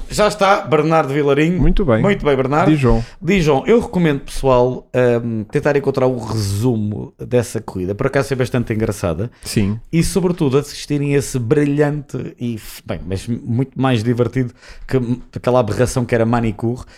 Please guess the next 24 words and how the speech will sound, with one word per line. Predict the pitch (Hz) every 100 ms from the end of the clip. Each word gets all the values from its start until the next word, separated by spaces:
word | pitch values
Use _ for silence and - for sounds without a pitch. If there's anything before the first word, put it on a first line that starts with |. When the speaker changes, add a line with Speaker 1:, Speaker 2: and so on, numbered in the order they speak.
| -
Speaker 2:
Hum. | 104 117
Speaker 1:
que | 147
é |
o | 147
circuito | - 151 139 123
de |
Dijon. | 143 104 107 113
Era | 135
uma, | 143 143 -
é | 127
uma | 131
alucinação, | 131 127 - 123 120 104 90
Hugo. | 85 92
A |
sério, | 123
vai | 110 131
Speaker 2:
Tem | 151
Speaker 1:
ver |
Speaker 2:
assim | 160
um | 156
travozinho | 156 160 143 156
picante, | 170 160 156 147 -
não | 95
é? | 95